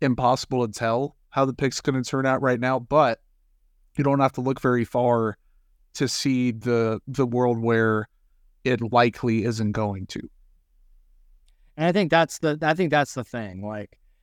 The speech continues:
Speaker 2: there is a window where Blake, they found a, like, a, a gem, so to speak, even though he was a, you know, consensus, like, gonna be a top fifteen to twenty pick. But, like, they found their guy and they just went for it and got him, and it works, and he comes to the big leagues and he is the successor to Salvador Perez and everything's well and good.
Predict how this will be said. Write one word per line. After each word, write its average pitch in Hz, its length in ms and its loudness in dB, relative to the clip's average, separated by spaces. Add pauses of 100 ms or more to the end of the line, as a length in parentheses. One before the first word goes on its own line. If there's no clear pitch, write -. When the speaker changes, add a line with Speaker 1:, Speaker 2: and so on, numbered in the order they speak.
Speaker 2:
there 208 360 2
is 170 720 0 (320)
a 165 100 -4
window 165 440 2
where 156 180 2
Blake, 139 340 0
they 147 140 4
found 143 400 2
a, 123 120 2
like, 123 200 0
a, 120 80 0 (320)
a 135 120 2
gem, 127 460 0
so 147 200 -2
to 143 80 2
speak, 151 420 0 (340)
even 139 160 0
though 131 80 4
he 123 100 2
was 120 120 0
a, 113 140 -4
you 131 100 -2
know, 117 140 0
consensus, 117 540 -2
like, 110 140 -2
gonna 117 140 0
be 113 120 2
a 104 40 0
top 110 300 0
fifteen 113 280 -2
to 104 60 -2
twenty 107 260 -2
pick. 113 360 -2 (420)
But, 135 80 -4
like, 131 120 -2
they 156 140 4
found 156 340 2
their 139 120 2
guy 127 340 2
and 127 180 0
they 123 80 0
just 117 240 -6
went 120 200 -4
for 131 200 -6
it 120 40 -10
and 117 80 -10
got 123 140 -4
him, 123 100 -8
and 127 100 -2
it 120 120 2
works, 120 400 0
and 127 80 -4
he 123 80 -2
comes 127 220 0
to - 40 -14
the 120 60 -10
big 127 160 0
leagues 135 260 0
and 104 140 -4
he 127 240 2
is 123 220 0
the 120 220 2
successor 139 500 -2
to 127 60 -4
Salvador 135 360 0
Perez 139 440 -2
and 123 80 -4
everything's 131 340 -2
well 127 200 2
and 127 100 -2
good. 131 220 -4